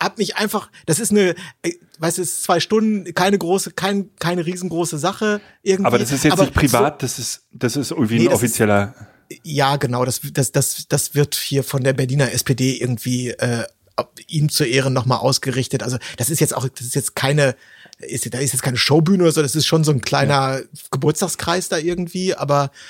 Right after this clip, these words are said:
Speaker 1: d-, irgendwie hat mich das persönlich gefreut, weil der, diese, diese, diese, gena-, diese Zeit, als ich nach Berlin kam, die war halt wirklich extrem geprägt von Klaus Wowereit,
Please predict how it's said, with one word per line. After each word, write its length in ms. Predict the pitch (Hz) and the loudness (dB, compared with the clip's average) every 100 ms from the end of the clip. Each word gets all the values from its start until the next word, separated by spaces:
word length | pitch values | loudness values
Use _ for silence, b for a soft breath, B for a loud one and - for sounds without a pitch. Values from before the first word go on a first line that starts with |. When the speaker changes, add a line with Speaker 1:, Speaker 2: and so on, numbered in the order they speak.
| B B _ - | B B _ -10
Speaker 1:
d-, 80 | - 156 | -6 0
irgendwie 300 | 196 196 175 | 0 2 2
hat 120 | 190 | 2
mich 100 | 175 | 0
das 160 | 180 | 0
persönlich 580 | - 165 143 170 190 - | 0 0 4 2 2 -2
gefreut, 320 | 175 - 190 | -4 0 0
weil 120 | 151 143 | 2 2
der, 200 | 160 165 B B - | 2 0 B B -4
diese, 180 | 160 160 _ - | -2 -2 _ -4
diese, 240 | 151 151 | 0 0
diese, 300 | 147 156 151 | 0 -4 -4
gena-, 320 | 151 156 165 - | -2 0 0 -2
diese 340 | 139 151 147 | -6 -4 -6
Zeit, 360 | - 202 226 - | -2 2 2 0
als 140 | 160 | -6
ich 120 | 226 | -2
nach 140 | 202 180 | 0 2
Berlin 380 | 175 160 196 226 | 2 0 -2 -4
kam, 500 | - 220 208 247 220 B B B | -4 0 0 -2 -10 B B B
die 100 | 139 | 0
war 160 | 180 175 | 0 0
halt 180 | 170 160 147 - | -2 -2 -6 -6
wirklich 420 | 160 190 190 160 | 0 0 0 -6
extrem 460 | 160 - - 214 214 | -4 -2 2 2 4
geprägt 400 | 202 - 190 - | 2 -2 -4 -4
von 260 | 170 160 | -2 -2
Klaus 340 | - 165 151 139 | -2 -2 0 -2
Wowereit, 680 | 180 156 117 127 185 - | 0 0 0 -4 -4 -10